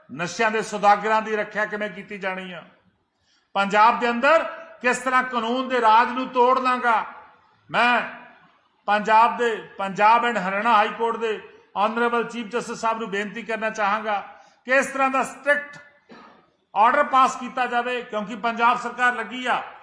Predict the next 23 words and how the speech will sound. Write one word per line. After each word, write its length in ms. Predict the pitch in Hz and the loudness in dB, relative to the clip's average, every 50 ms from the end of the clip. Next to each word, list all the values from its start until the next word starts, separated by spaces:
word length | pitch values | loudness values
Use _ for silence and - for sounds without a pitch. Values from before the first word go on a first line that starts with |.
| - _ _ _ | -20 _ _ _
ਜੋ 140 | 147 226 247 | -4 -4 -4
ਸੰਵਿਧਾਨ 480 | 240 240 240 240 214 196 185 - 233 240 | -2 -4 -6 -6 -2 2 2 4 4 2
ਨੇ 100 | 254 254 | 0 -4
ਸਾਨੂੰ 280 | - - 226 233 247 233 | -2 -2 -2 -2 -2 -6
ਸ਼ਕਤੀਆਂ 400 | - - 233 226 - 254 254 247 | -8 -8 -10 -10 -8 -8 -8 -6
ਦਿੱਤੀਆਂ 400 | 220 233 - - 226 254 254 254 | -6 -8 -10 -10 -8 -6 -4 -4
ਨੇਗੀਆਂ, 380 | 247 247 247 214 220 240 233 202 170 - - - _ _ _ _ _ | -4 -6 -8 -8 -8 -8 -8 -8 -8 -12 -18 -20 _ _ _ _ _
ਜੋ 120 | 190 233 220 | -4 -4 -4
ਸਰਕਾਰ 540 | - - 233 208 - 226 208 214 240 247 | -4 -6 -6 -6 0 2 4 4 4 4
ਨੂੰ 160 | 233 233 247 233 | 2 0 -4 -4
ਮੈਂਡੇਟ 400 | 226 226 226 208 226 233 233 214 | -4 -6 -6 -4 -4 -4 -4 -4
ਦਿੱਤਾ 360 | 220 226 226 - 247 240 240 | -8 -12 -6 -2 0 0 0
ਗਾ, 240 | 233 233 220 202 - - - - - _ _ _ | 0 0 -2 -2 -4 -8 -16 -20 -20 _ _ _
ਜੋ 240 | _ 165 208 233 240 | _ -4 -2 0 0
ਅੰਬੇਡਕਰ 400 | 226 208 214 226 220 220 - 247 | 0 0 -2 -2 -2 -2 -4 -4
ਸਾਹਿਬ 280 | 220 - 233 233 233 - | -4 0 0 0 0 0
ਦੁਆਰਾ 260 | 226 226 226 226 233 | -2 -2 0 0 -2
ਲਿਖੇ 280 | 233 220 208 - 247 240 | -4 -6 -8 -8 -8 -8
ਸੰਵਿਧਾਨ 480 | - - 226 220 190 175 190 220 240 | -6 -8 -10 -4 0 0 2 2 0
ਦੇ 80 | 233 240 | 0 -2
ਵਿੱਚ 180 | 240 240 - 220 | -2 -2 -4 -6
ਲਿਖਿਆ 360 | 214 214 - - 240 240 240 | -8 -8 -6 -2 -2 -2 0
ਗਾ, 240 | 233 233 220 196 | 0 0 -2 -2